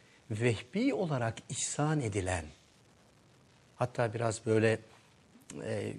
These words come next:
kalp üzerine çok çalışıyoruz şimdi. Nefs psikolojisinin kalp boyutunu, kalp geçidi sanki aralanıyor ve oradan bize bir füyüzat,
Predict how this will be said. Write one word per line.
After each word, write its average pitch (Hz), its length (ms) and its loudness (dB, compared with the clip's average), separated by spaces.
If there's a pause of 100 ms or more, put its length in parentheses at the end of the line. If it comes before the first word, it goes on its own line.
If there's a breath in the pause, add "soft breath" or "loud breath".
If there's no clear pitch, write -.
(140)
kalp 151 300 4
üzerine 101 320 4
çok 95 200 -6
çalışıyoruz 95 540 -6
şimdi. - 320 -12
Nefs 101 240 -8
psikolojisinin 113 920 0
kalp 117 300 0
boyutunu, 92 440 -4 (520 soft breath)
kalp - 320 -2
geçidi 123 580 2 (160)
sanki 104 340 -2
aralanıyor 160 720 4 (420 soft breath)
ve 117 80 0
oradan 123 500 2
bize 117 360 -4 (280 soft breath)
bir 113 120 0
füyüzat, 110 760 2